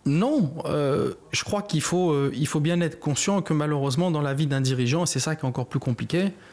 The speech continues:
euh, et surtout dans la position que moi j'occupe à Charleroi, euh, je peux pas du jour au lendemain mettre la clé sous le paillasson et dire ça y est, euh, mes supporters m'ont fait du mal, euh, euh, voilà, je souffre, j'ai mal, euh, et je, je, voilà,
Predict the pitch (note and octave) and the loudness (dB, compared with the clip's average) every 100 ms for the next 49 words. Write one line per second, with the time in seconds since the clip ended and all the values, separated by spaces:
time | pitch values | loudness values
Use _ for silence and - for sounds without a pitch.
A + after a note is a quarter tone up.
0 | - - - - C3 B2 A#2+ A#2+ A#2+ A#2 | -20 -20 -18 -8 -4 -2 0 0 0 -2
1 | A#2 - B2+ C#3 C3 B2 B2 - B2+ C3 | -2 -2 -2 -2 -2 0 0 0 0 2
2 | C3 B2 B2 B2+ - A#2 A#2+ E3 F3 - | 2 0 -2 -4 -2 -2 0 0 -2 -6
3 | - - - - F3 - B2 D3+ C#3+ - | -8 -6 -6 -8 -12 -6 -4 -2 -4 -2
4 | C3 C3+ C#3 B2+ C#3+ D#3 A#2+ A#2+ - B2+ | -2 0 0 2 2 0 0 -4 -2 -2
5 | B2 B2 A#2+ A2+ D#3+ C3 A#2+ B2 C#3+ D#3 | -2 0 -2 0 0 0 0 0 0 2
6 | A#2+ A#2+ A#2+ A#2+ A#2+ A#2 A2+ A2 A2+ B2 | 0 0 0 0 -2 -4 -6 -4 -2 -2
7 | - B2 - D3+ C3+ - A#2+ A#2 C#3 D#3 | -2 -4 -4 -2 -2 -2 -2 0 0 0
8 | B2 A#2+ A#2 A#2 A#2 - - - - G#1+ | 0 0 0 -2 -4 -10 -20 -20 -8 -4
9 | A1 G#1+ A1 A1 - - - C3+ D3+ A#2 | -2 -2 -4 -6 -8 -6 -4 -4 -2 -2
10 | A#2 A#2+ - D#3+ - B2 A#2+ B2+ D#3 B2 | -2 -2 0 0 0 -2 0 0 0 0
11 | A#2 A#2 A#2 A2+ A2+ - A#2+ A2 A#2+ A#2 | 2 0 0 0 0 0 0 0 0 0
12 | A#2+ A#2+ A#2 A2+ A#2+ A#2 B2 D#3 | 0 0 -2 -4 -8 -6 -4 -2